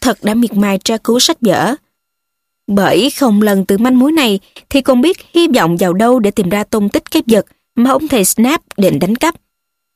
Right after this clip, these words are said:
Rắc rối nằm ở chỗ không biết phải bắt đầu tra cứu từ đâu, rồi liệu ông Flamel đã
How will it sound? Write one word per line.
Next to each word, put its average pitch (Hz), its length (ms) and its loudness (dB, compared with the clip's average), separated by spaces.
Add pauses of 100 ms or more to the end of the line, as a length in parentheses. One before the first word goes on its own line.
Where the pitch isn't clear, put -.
(380)
Rắc 311 160 -4
rối 269 300 2
nằm 349 160 0
ở 185 80 0
chỗ 180 400 2
không 294 240 -4
biết 349 200 0
phải - 180 -4
bắt 262 160 -4
đầu 220 180 0
tra 226 180 -4
cứu 247 280 -2
từ 247 100 0
đâu, 233 320 0 (380)
rồi 285 140 2
liệu 247 180 4
ông 285 200 0
Flamel 294 600 0
đã 208 180 -4